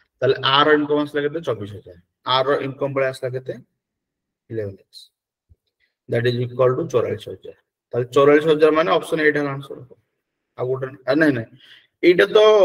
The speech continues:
ଆଚ୍ଛା, ଏଇଟା ଅପସନ ଏ ଯେ, ତମର ଇଏଟା ମଧ୍ୟ ଦରକାର ନା, କୋଉଟା ଦରକାର ତମର?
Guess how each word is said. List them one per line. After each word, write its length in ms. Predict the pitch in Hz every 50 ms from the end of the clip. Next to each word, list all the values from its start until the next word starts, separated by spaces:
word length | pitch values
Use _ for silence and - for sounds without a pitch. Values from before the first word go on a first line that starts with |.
| 165 151 143 139 135
ଆଚ୍ଛା, 160 | - 156 - 185
ଏଇଟା 180 | 170 165 170 170
ଅପସନ 300 | 156 - - - - 175 165
ଏ 140 | 123 139 156 165 170
ଯେ, 160 | 175 196 160 120 101 101 - _ _ _ _
ତମର 240 | 135 143 147 156 170 170 165 151 139 135 127
ଇଏଟା 280 | 131 135 147 165 175 170
ମଧ୍ୟ 200 | 170 165 165 170 165
ଦରକାର 260 | 165 160 151 - 165
ନା, 140 | 175 190 143 104 104 _ _ _ _ _
କୋଉଟା 160 | 147 151 160 165
ଦରକାର 220 | 160 151 156 156 139
ତମର? 220 | 139 127 110 104